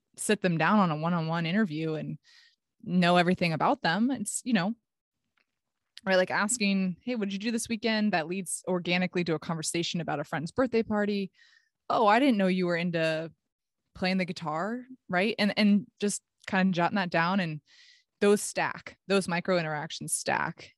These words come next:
And those are gonna be the ones that allow you to adapt your communication and your coaching to the individual to make it more meaningful to them. And then obviously I'm a little <laughs> biased on this sense, but I, I don't think that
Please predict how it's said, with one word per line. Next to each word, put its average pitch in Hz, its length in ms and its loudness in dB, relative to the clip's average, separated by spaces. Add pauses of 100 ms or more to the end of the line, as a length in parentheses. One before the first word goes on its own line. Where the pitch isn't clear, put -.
And 170 320 0
those 175 240 4
are 175 80 4
gonna 175 160 0
be 160 80 -2
the 160 80 0
ones 160 300 -4
that 160 100 -2
allow 147 240 -2
you 139 200 -4
to 139 520 -4
adapt 156 500 -2
your 147 120 -4
communication 156 920 -4
and 170 120 -4
your 156 80 -4
coaching 156 480 -2
to - 260 4
the 190 80 6
individual 147 580 -4 (120)
to - 80 -20
make 147 160 -6
it - 80 -10 (840)
more 180 180 4
meaningful 156 380 -4
to - 160 -16
them. 127 320 -4 (1500)
And 233 120 8
then 233 300 8
obviously 214 460 4
I'm 185 100 2
a 185 60 2
little 233 200 6
<laughs> 170 120 4
biased 226 340 2
on 226 140 4
this - 160 0
sense, 202 280 -2
but 202 120 0
I, 196 260 0
I - 20 0
don't 226 180 -2
think 226 180 -4
that 208 160 -4